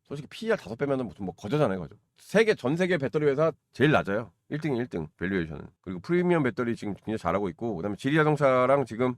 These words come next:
실사 거의 서산 공장 마쳤거든요. 제가 나중에 서산 공장 이노베이션 이거 자료 받는 거 열 분 넘어가시면은, 저번에 이거 솔직히 나, 제가 기분 나빠서 안 찍는 게 솔직히 말씀드리면은 저번에 이제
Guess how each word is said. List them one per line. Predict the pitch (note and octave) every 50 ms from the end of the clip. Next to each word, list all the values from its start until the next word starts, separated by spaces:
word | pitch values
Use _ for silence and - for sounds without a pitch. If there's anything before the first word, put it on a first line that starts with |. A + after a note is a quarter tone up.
| _ _
실사 | _ - F#3+ F#3+ - G3+ F#3 D3
거의 | C3 B2 A#2+ A2+ G#2+ G#2+ G#2 G#2
서산 | - E3+ F#3 F#3
공장 | F3+ E3+ D#3 C3+ B2+ C3 A2+
마쳤거든요. | F#2 D#2+ - C#3+ - A2+ F#2+ E2 D#2+ F#2+ D3 F3+ - _ _ _
제가 | - G#2
나중에 | F#2+ F2 F#2+ G#2+ G2+
서산 | C3+ D3 E3 E3
공장 | D#3 C#3+ A2+ G2+ F2 F2 F#2 F#2 D#2+ D2 C2+ - _ _ _ _ _ -
이노베이션 | E2 F#2 B2 E3+ E3+ E3+ E3 D3+ D#3 D3 C#3+ C#3 C3+ C3 C3 B2 A#2
이거 | G#2+ G#2+ G#2+
자료 | - A#2 B2+
받는 | C3+ C3+ C3 B2+
거 | A2+
열 | F#2+ F#2 A2+
분 | A2+ D3 C3
넘어가시면은, | G2 F#2+ A#2 A#2+ A2 F#2 F#2+ F#2 E2 F#2 G#2+ G#2 F2 D#2+
저번에 | - G#2+ B2 C#3+ D3 C#3+ C#3 C3 A#2 G#2 F#2 F2 - _ _ _ -
이거 | - - A2 G2+
솔직히 | - - D#3 E3+ E3
나, | C3+ A#2 G2 F#2
제가 | - - A#2+ A#2 B2+ - - _ _
기분 | - B2 C3+ D#3
나빠서 | D#3+ D3 D#3 C3+ G#2+
안 | F#2 F#2+
찍는 | B2 B2 B2 A2
게 | G#2+ A#2+
솔직히 | A2+ - - F3 E3
말씀드리면은 | B2 - B2 A2 G2+ G2 G2 G#2 A2+ G2
저번에 | - A2 A2+ B2+ C3 B2+
이제 | A2 F2+ G2+ G2 F#2+ E2+ D#2+